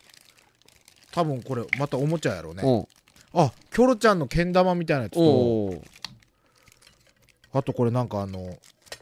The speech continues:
Speaker 1: 分度器と絵、お絵描きとかで。
Speaker 2: 分度器？<laughs> 分度器って言葉久々に聞いた。
Speaker 1: <laughs> これすごいわ。あとね、
Speaker 2: うん。
Speaker 1: これなんやろ？チョコボールの
Speaker 2: はい。
Speaker 1: 型の箱？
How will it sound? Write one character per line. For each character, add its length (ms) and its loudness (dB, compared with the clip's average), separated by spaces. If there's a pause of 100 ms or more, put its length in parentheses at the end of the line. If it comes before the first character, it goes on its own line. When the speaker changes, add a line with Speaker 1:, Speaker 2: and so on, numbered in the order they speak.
(520)
Speaker 1:
分 260 -2
度 120 -2
器 120 -12
と 160 -8
絵、 120 -2
お 140 0
絵 40 2
描 160 -2
き 160 -8
と 60 0
か 60 0
で。 60 0
Speaker 2:
分 100 2
度 60 -4
器？ 140 -2 (1300)
<laughs> 20 -10
分 260 4
度 120 6
器 100 -2
っ 40 -6
て 120 -6
言 120 0
葉 140 0
久 180 0
々 160 2
に 100 -2
聞 60 4
い 500 8
た。 60 -12
Speaker 1:
<laughs> 1800 -20
こ 60 2
れ 80 6
す 140 -2
ご 200 10
い 20 12
わ。 260 4 (180)
あ 100 -4
と 120 -4
ね、 100 -2
Speaker 2:
う 100 -2
ん。 60 -8 (2000)
Speaker 1:
こ 80 -12
れ 40 -8
な 120 -4
ん 80 -4
や 80 -6
ろ？ 160 -14
チ 80 -2
ョ 20 0
コ 140 4
ボ 200 8
ー 40 8
ル 100 6
の 360 4
Speaker 2:
は 180 2
い。 120 -10
Speaker 1:
型 300 -4
の 380 -2 (500)
箱？ 440 -2